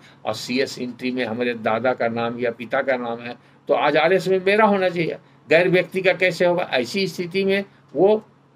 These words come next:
ये दिखाने के लिए कि आरएस entry गलत है, उसका इस्तेमाल न्यायालय में किया जा सकता है। उसी प्रकार आरएस entry को भी चकबंदी के खतियान में अगर गड़बड़ी हो तो उसको दिखाने के लिए इस्तेमाल किया जा सकता है, लेकिन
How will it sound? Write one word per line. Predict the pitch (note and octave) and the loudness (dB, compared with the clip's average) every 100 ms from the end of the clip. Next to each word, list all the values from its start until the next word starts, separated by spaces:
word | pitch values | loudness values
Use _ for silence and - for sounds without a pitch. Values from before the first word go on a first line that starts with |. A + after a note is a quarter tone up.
| _ - | _ -6
ये | D#3 E3 | -2 0
दिखाने | C#3+ C#3+ D3 F#3 G#3+ | -2 -2 0 2 2
के | E3+ | 2
लिए | D3+ D3 E3 | -2 -2 -4
कि | D#3+ | 0
आरएस | C3 C#3+ D#3 D3 | 0 2 0 -6
entry | C3+ D3 C#3 | -10 -8 -4
गलत | B2 B2+ B2+ | 0 0 -2
है, | D3+ F3 _ _ C3 | -4 -6 _ _ -12
उसका | A2+ - | -4 0
इस्तेमाल | C#3 B2+ C3+ B2 C3+ B2+ | 0 -2 -4 0 0 -2
न्यायालय | A2+ G#2+ A#2 A#2+ | -2 -2 -2 -4
में | C3+ | -8
किया | B2+ A2 G2 | -10 -10 -10
जा | G#2 | -10
सकता | A2 - _ - | -14 -18 _ -20
है। | - _ _ - | -20 _ _ -12
उसी | C#3+ G#3+ | -4 -4
प्रकार | F#3+ E3+ E3 E3 - | 0 0 2 0 0
आरएस | C3 F3 F#3+ | 0 2 0
entry | F3 E3 E3 | -4 -6 -8
को | D#3+ D#3 | -4 -2
भी | D3 E3 | -2 -2
चकबंदी | D#3 B2 B2 C3+ D#3 | -4 -2 -2 -4 -6
के | E3+ D#3+ | -6 -6
खतियान | - C#3 C3 C3 C3+ | -4 -4 -2 -4 -2
में | C#3 | -4
अगर | C3 A#2+ | -4 -4
गड़बड़ी | A#2+ A#2 B2 | -4 -4 -6
हो | B2 B2+ E3+ - _ - | -4 -4 -4 -6 _ -6
तो | |
उसको | C#3+ - | -4 -2
दिखाने | C#3+ C3 - A#2+ B2+ | -4 -4 -4 -4 -4
के | C3 | -4
लिए | C3 | -6
इस्तेमाल | B2+ - A#2 A2+ A#2 G#2+ | -6 -6 -4 -4 -6 -8
किया | B2 A2+ | -6 -6
जा | G#2+ | -8
सकता | F#2+ - _ - | -14 -18 _ -20
है, | A2 _ _ _ _ - | -20 _ _ _ _ -2
लेकिन | C3+ D#3 G#3+ | 0 2 2